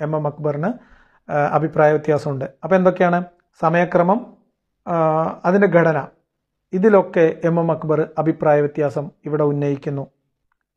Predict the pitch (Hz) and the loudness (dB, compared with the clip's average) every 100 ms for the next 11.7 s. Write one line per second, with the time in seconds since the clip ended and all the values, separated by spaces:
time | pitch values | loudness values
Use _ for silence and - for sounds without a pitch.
0 | _ 220 262 269 202 202 208 202 185 175 | _ 2 4 4 4 2 2 2 2 2
1 | 180 170 165 247 - _ _ _ 165 160 | 0 2 4 2 0 _ _ _ 4 4
2 | 190 190 247 226 202 190 185 175 165 160 | 4 2 4 6 4 4 2 4 4 4
3 | 185 - - 170 180 180 220 196 175 170 | 0 -6 -2 0 0 2 4 4 4 2
4 | 160 160 156 - _ - _ 208 156 151 | 4 2 2 -8 _ -20 _ 0 2 2
5 | 143 - 151 147 143 139 196 208 226 185 | 0 -2 -2 -2 -2 2 6 6 4 2
6 | 170 160 151 143 - 160 156 151 - 226 | 2 2 0 0 -2 -4 -2 -4 -4 -4
7 | - _ 170 165 165 170 170 156 147 139 | -4 _ 0 0 0 -2 0 2 2 0
8 | 160 - 170 165 - 156 160 170 143 135 | 0 0 -2 -2 -2 -2 2 2 2 0
9 | 160 - _ _ 233 208 147 143 147 135 | -6 -12 _ _ 2 4 4 0 -6 -6
10 | 151 - _ _ _ 180 180 226 220 202 | -10 -14 _ _ _ -8 0 2 2 2
11 | 190 - 180 165 160 170 | 2 4 4 4 4 0